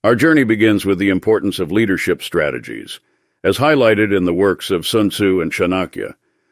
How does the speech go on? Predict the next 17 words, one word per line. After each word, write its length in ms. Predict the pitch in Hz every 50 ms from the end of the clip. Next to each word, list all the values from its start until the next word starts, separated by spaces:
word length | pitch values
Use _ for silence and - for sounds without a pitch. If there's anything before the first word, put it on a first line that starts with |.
| _ _ -
two 220 | - 147 147 143
ancient 320 | 131 110 - 113 101 82
philosophers 720 | - 104 98 101 101 101 - - 80 - 76 71 69 69
from 180 | - 87 82 80
China 400 | - - 113 98 95 90 85 85
and 180 | 90 87 87 98
India, 360 | 104 110 95 76 71 65 64
respectively. 800 | 65 73 - - - 87 78 - - 62 53 62 57 53 - _ _ _ _ _ _ _ _ _ _ _ _ _ _ -
Sun 260 | - 123 120 117 101
Tzu 200 | - 131 131 120
emphasized 600 | 117 117 113 120 107 - 113 110 107 104 87 -
the 80 | 92 87
importance 480 | 85 78 - 117 - 85 - 98 85 -
of 120 | 87 85
understanding 720 | 98 98 90 90 82 - - 117 117 113 107 101 90 87
the 180 | 87 92 95 98
enemy 400 | 104 98 82 71 55 - -